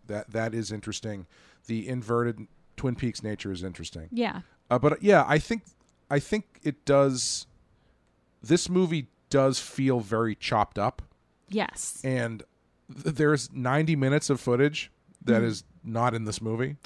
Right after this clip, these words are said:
Speaker 2: Holy shit.
Speaker 1: Most of
Speaker 2: <laughs>
Speaker 1: which includes all the characters from the show who aren't in the movie.
Speaker 2: <laughs>
Speaker 1: So, like, you can really kinda, kinda see places where they're kinda piecing things together.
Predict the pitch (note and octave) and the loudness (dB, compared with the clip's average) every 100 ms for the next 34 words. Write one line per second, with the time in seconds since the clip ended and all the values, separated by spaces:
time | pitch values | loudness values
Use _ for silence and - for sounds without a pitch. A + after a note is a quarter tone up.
0 | _ - G#3+ F#3+ - F#3 A#2+ B2 C3+ - | _ -4 -2 -2 -4 -4 0 2 2 2
1 | C3 B2+ C3 - - C3+ B2 C3 B2 A#2 | 2 4 2 0 -6 -8 -4 0 0 0
2 | - - - A2+ A#2+ - C3 A#2+ - - | -6 -12 -4 -2 -2 0 2 2 0 -8
3 | A2 F#2+ - A2 A2+ A#2+ G#2+ G#2 A2+ G2 | -8 -6 -4 -2 0 0 -2 -2 -4 -4
4 | G#2+ A#2+ E3 C4 E4 D4 C#4 - - - | -2 0 2 2 2 2 -2 -6 -20 -20
5 | _ _ - D#3 C#3 C3+ B2+ - _ _ | _ _ 0 6 8 6 2 -4 _ _
6 | _ - D3 C#3+ - C3+ E3 - F#3+ C3 | _ -2 0 0 -4 -6 -4 -2 -4 0
7 | C3 D3 D3+ - D#3 C3+ A#2+ A#2 - - | 4 6 4 2 0 0 0 -2 -6 -16
8 | - B2+ G2 - - C#3+ C3 A2+ G#2 - | -4 -2 -2 -2 0 0 0 -2 -6 -6
9 | C3 A#2 - G#2+ G2 G#2 G#2 G#2 G2+ G2 | -2 -2 -2 -8 -8 -6 -4 -2 -4 -6
10 | A2+ G#2+ G2+ - C3 C3+ A#2+ - _ _ | -8 -8 -8 -6 -2 -2 -4 -10 _ _
11 | - C#3+ - A2 - G#2+ G2 F#2 F2 F#2+ | -4 -4 -4 -6 -6 -6 -6 -12 -6 -4
12 | G#2+ C3+ | -2 -6